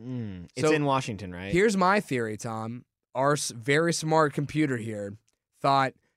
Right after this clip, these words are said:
Speaker 2: Dallas is not going to lose the fourth seed.
Speaker 1: Fifth seed.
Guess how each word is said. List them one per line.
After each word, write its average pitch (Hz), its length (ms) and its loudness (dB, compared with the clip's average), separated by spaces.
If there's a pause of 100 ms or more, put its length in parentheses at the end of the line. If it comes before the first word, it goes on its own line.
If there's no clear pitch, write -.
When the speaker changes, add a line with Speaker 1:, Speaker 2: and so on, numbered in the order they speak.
(260)
Speaker 2:
Dallas 180 400 4
is 143 240 -2
not 147 220 2
going 143 280 0
to 139 160 -2
lose 135 540 0
the 120 100 -10
fourth 127 360 -4
seed. 151 520 -2 (300)
Speaker 1:
Fifth 113 160 -10
seed. 92 220 -14